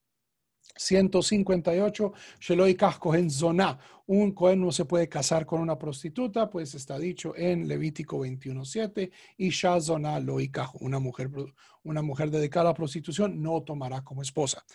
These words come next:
Ciento cincuenta y nueve, "Shelo yikach kohen halalá". No puede tomar una mujer,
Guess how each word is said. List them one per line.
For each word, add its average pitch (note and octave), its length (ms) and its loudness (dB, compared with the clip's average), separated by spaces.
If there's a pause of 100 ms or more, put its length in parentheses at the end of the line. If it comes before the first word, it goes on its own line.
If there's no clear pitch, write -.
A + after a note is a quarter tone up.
(280)
Ciento G#3 420 4
cincuenta G3 500 0
y E3+ 60 0
nueve, G#3+ 240 4
"Shelo F3+ 300 2
yikach D#3+ 320 0
kohen E3 300 -4
halalá". D#3+ 680 0 (320)
No E3 160 2
puede E3+ 180 8
tomar D#3 260 -2
una D#3+ 160 -2
mujer, D#3 420 -4